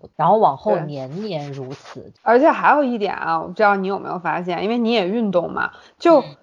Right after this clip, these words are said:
Speaker 2: 呃，我记得我上大学的时候，虽然那个时候也胖乎乎的，但真的就是说，呃，几天不好好吃饭，然后比如说这个饿几顿，真的就会瘦。
Speaker 1: 啊。
Speaker 2: 你现在就不会出现这种情况，你这不运动，那真的是，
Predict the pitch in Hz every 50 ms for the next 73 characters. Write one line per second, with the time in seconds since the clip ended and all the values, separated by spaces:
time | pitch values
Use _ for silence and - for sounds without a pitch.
0 | _ _ _ - 202 196 180 180 190 202 202 190 - 302 294 240 - - - 254
1 | 240 226 208 196 - 294 294 277 226 202 - - - - 139 175 180 180 - 156
2 | 151 - - - 285 277 311 311 302 247 - - 196 196 240 247 233 170 170 -
3 | - - - 269 240 233 233 190 185 180 175 175 175 170 170 156 143 - _ _
4 | - - - _ - 302 302 302 - 320 330 370 427 392 285 240 247 240 233 233
5 | 233 262 247 240 240 247 254 254 - _ _ _ _ - - 202 196 180 170 175
6 | - 196 175 - 277 269 262 277 220 208 - - 202 196 - - 247 220 269 247
7 | 196 - - - _ _ _ - 185 185 196 220 226 220 202 - 180 180 175 202
8 | 196 - 226 226 226 202 226 220 214 190 185 185 175 170 165 165 160 147 269 302
9 | 339 285 180 190 185 165 214 202 185 190 - 311 440 508 466 262 262 262 262 254
10 | 214 220 233 202 175 170 - 165 160 156 156 151 143 139 _ _ 254 277 277 262
11 | - 381 359 320 440 415 381 311 233 269 269 254 - - 180 185 269 277 269 269
12 | - 233 214 208 185 180 185 196 180 170 190 - - 143 135 180 180 165 - -
13 | 208 214 202 190 247 294 233 - - 196 220 269 349 466 427 381 262 220 185 220
14 | 214 208 180 175 175 175 170 226 269 269 240 - - 294 359 453 494 480 - -
15 | - - - 226 220 208 196 190 185